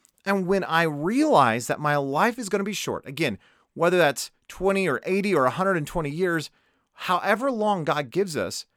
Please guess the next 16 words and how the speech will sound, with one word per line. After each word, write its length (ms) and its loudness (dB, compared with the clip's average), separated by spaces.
life 640 0
is 140 -4
but 160 4
a 60 2
vapor. 440 -4
Life 340 -2
is 120 -2
short. 500 -6
And 140 2
when 100 6
I 60 6
realize 720 2
that 160 -2
life 440 -4
is 140 -4
short, 420 -2